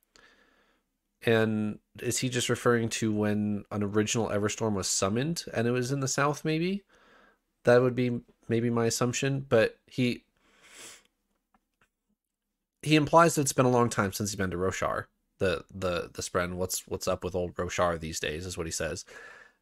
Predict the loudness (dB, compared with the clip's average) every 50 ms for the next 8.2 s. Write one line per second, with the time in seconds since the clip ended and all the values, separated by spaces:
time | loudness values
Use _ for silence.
0 | _ _ 2 4 6 6 6 6 4 2 -2 -4 -8 _ -20 -20 -20 _ _ _
1 | _ _ -2 2 6 6 6 6 4 0 0 4 4 6 4 4 2 0 2 2
2 | 2 2 2 0 2 4 4 4 4 2 2 2 4 4 4 2 2 2 2 0
3 | 2 0 -2 -2 -2 -2 0 2 2 2 2 2 4 2 4 4 2 0 -2 -4
4 | -2 -2 -2 -2 -2 -6 -14 -20 -20 _ _ _ _ _ _ _ _ _ _ _
5 | _ _ _ _ -20 -20 _ -20 _ -2 0 4 4 4 4 2 -2 -6 _ -2
6 | 2 2 2 2 0 0 2 4 4 4 4 2 2 2 2 0 0 -2 _ _
7 | _ _ _ _ _ _ _ _ _ _ _ _ _ _ -4 2 4 4 4 4
8 | 2 -4 -10